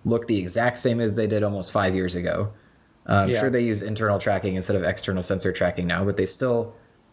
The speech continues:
Speaker 1: they have this massive barrier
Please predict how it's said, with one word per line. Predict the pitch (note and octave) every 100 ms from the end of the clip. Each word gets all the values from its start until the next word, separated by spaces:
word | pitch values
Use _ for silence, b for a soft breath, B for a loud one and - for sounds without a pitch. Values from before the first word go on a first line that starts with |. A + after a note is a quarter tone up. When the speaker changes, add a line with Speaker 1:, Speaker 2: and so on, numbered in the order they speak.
| _ _ _
Speaker 1:
they | D3
have | D3 D#3+
this | F3 D3+
massive | C3 C3+ D3+ E3+ D#3 A2
barrier | A#2+ D3 C#3+ G2+ F2+ G#2 B2+